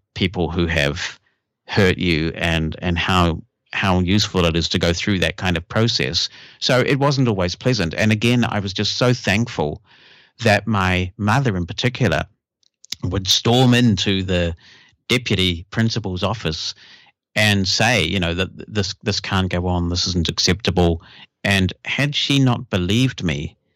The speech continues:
because it was my word against the teachers, unfortunately, and had my, my parents not believed me all along and never doubted, you know, never accused me of making it up,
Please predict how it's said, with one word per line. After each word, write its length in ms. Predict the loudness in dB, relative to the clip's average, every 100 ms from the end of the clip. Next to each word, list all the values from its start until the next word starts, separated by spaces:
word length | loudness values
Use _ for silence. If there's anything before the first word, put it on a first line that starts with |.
| _ -6
because 260 | 0 2
it 100 | 2
was 160 | 0 0
my 240 | 2 2
word 280 | 2 2 0
against 320 | 0 -2 -2
the 80 | -6
teachers, 560 | -4 -4 -2 -6 -6 -6
unfortunately, 800 | -6 -6 -6 -4 -4 -4 -6 -4
and 200 | 0 0
had 460 | -2 -2 -2 -2 -8 _
my, 360 | 2 4 4 0 -4 _
my 160 | -2 -2
parents 440 | 0 2 0 0
not 180 | -2 0
believed 440 | 0 2 0 0
me 200 | 0 0
all 260 | 0 0 2
along 320 | 2 2 2
and 120 | 0
never 220 | 0 0 0
doubted, 520 | 0 0 -2 -6 -4
you 120 | -2
know, 60 | 0
never 300 | 0 0 -4
accused 400 | -2 -2 0 2
me 100 | 2
of 100 | 2
making 380 | 2 2 0
it 120 | 0 0
up, 340 | -2 -4